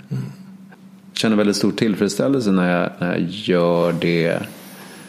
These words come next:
Speaker 2: När jag får jobba med, med, med mina grupper till exempel. När jag får jobba med studenterna.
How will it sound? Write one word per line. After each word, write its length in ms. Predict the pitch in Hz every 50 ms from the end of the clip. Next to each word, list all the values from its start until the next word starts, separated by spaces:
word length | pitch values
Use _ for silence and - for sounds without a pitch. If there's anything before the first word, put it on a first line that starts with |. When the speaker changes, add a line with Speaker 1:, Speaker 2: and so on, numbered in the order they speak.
| - - -
Speaker 2:
När 80 | - -
jag 100 | - -
får 160 | - - 92
jobba 480 | 92 107 101 95 85 85 - - 101 95
med, 440 | 90 90 85 82 82 82 82 - -
med, 540 | 90 87 85 85 82 85 82 85 82 85 - -
med 200 | - - 92 92
mina 160 | 90 80 85
grupper 460 | 82 101 95 - - - - - -
till 140 | - 107 -
exempel. 600 | - - - - 98 92 92 - - 98 92 92
När 80 | 92 92 - - - - - - - - -
jag 80 | -
får 80 | - -
jobba 200 | 101 92 85 90
med 120 | 85 80
studenterna. 1300 | - - - 107 - - - 107 107 107 104 104 101 98 95 - - - 101 95 95 95 95 95 95 95